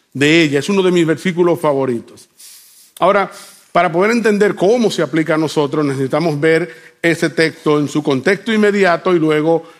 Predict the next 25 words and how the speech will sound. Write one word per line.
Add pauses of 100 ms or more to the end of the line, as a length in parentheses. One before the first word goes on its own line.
(140)
en
el
contexto
de
todas
las
Escrituras,
llegando
a
Cristo. (840)
Y
quisiera
ponerlo
rápidamente
en
el
con-, (140)
en
contexto
con
respecto
al
contexto
inmediato,
¿no?